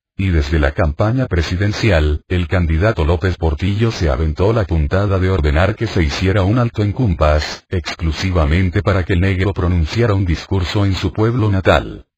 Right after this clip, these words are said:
Por razones obvias, dada la preparación de Durazo, todo quedó en perorata. Y lo más chusco fue que para terminar solo se le ocurrió decir:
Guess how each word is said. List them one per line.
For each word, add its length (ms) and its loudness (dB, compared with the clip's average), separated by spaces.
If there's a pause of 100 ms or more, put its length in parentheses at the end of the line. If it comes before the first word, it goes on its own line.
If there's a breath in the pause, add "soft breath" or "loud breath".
(180)
Por 160 2
razones 480 0
obvias, 680 2
dada 340 0
la 140 0
preparación 720 -2
de 80 0
Durazo, 560 2 (100)
todo 320 0
quedó 340 2
en 120 0
perorata. 840 -2 (240)
Y 140 -2
lo 140 0
más 300 2
chusco 440 -2
fue 240 0
que 120 0
para 200 -2
terminar 560 2
solo 260 2
se 140 0
le 100 2
ocurrió 560 0
decir: 500 -4